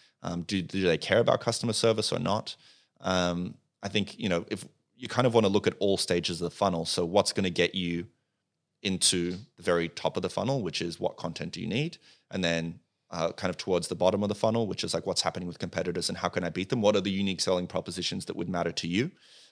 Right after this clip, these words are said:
Um, and then after they've purchased, well,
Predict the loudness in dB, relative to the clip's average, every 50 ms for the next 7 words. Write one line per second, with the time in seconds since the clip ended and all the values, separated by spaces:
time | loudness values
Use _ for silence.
0 | _ _ 0 2 2 2 2 0 0 0 2 2 4 4 4 4 4 4 2 0
1 | -2 -2 -2 -6 -2 -2 -2 -2 -2 -2 -2 -2 -2 -2 -2 -4 -4 -6 -8 -8
2 | -4 -4 -2 -2 -4 -6 -14